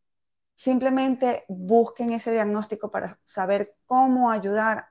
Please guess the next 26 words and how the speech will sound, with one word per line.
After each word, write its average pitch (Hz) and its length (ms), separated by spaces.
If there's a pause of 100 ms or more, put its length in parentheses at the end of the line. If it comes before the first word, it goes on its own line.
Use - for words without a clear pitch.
a 185 200
tu 175 140
hijo 151 300
o - 180
a 175 100
tu 170 140
hija. 156 340 (720)
¿Por 240 300
qué? 262 200
Porque 214 320
no 208 220
es 220 100
una 254 220
etiqueta 208 420
que 233 100
va 185 100
a 170 40
llevar 175 300
aquí. 190 420 (460)
Es 208 160
simplemente 226 880 (420)
saber 226 760 (180)
con 214 300
qué 254 100
herramientas 214 1040 (320)
vas 214 580